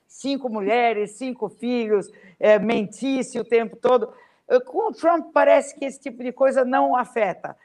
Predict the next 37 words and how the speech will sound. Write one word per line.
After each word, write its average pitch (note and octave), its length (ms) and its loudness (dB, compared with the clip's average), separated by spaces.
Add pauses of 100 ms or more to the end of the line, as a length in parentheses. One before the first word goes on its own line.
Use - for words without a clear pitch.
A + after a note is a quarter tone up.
(180)
Se - 140 -20
fosse C4 260 -2
qualquer C#4 360 2
outra D4 200 -4
pessoa B3 400 -10
que A3 100 -20
mentisse, A#3 840 -10 (280)
que, A3 280 -8
eh, G#3 520 -4 (120)
fosse, B3+ 420 2 (240)
que C4+ 120 -2
não C4+ 120 2
pagasse B3 520 2
imposto A#3+ 380 -4
de G3 140 -8
renda, G#3 680 -6 (400)
que, B3+ 160 -8 (360)
sabe, C#4 260 -2
tivesse C4 420 -4
todo, D4+ 260 -2
isso C#4+ 280 -12
seriam D4 280 -2
pecados C#4 540 -2
imensos. B3 400 -10
Com B3+ 200 -10
o B3+ 40 -12
Trump, C4 320 -6 (400)
por C#4 160 -6
que D#4+ 160 -8
que D#4 60 -20
o - 20 -20
senhor C#4+ 240 -2
acha G#3+ 320 2
que F#3 100 -20
com G#3+ 200 -8
o F#3 40 -8
Trump A3+ 360 -4